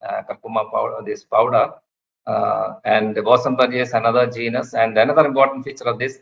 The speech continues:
genus, these two species, Rubra lutea and Alba lutea, they are considered as extinct species. Since our last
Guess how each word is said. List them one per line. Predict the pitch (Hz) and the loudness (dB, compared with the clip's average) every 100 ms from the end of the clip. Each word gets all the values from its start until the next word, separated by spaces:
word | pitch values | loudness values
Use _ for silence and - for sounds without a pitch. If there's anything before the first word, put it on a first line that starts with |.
| - | -8
genus, | 117 123 117 113 - | -4 -2 -2 -4 -10
these | 123 120 127 | -10 -10 -2
two | 196 | -2
species, | - 143 139 135 131 | 0 -2 -2 -4 -12
Rubra | 127 127 131 123 | -8 -2 2 2
lutea | 127 - 131 | 0 -4 -2
and | 123 | 6
Alba | 117 117 120 | 6 6 0
lutea, | 120 117 110 110 113 - _ _ | -2 -6 -4 -2 -2 -6 _ _
they | 110 107 | 4 6
are | 107 - | 6 4
considered | 113 123 123 120 120 120 | 0 0 -2 0 -2 -2
as | 104 - | -4 -4
extinct | 107 - 131 131 | -6 -6 -6 -6
species. | - 113 104 113 - | -8 -12 -10 -14 -14
Since | - 117 117 120 | -8 -6 -2 0
our | 113 117 110 | 2 0 2
last | 107 120 | 4 4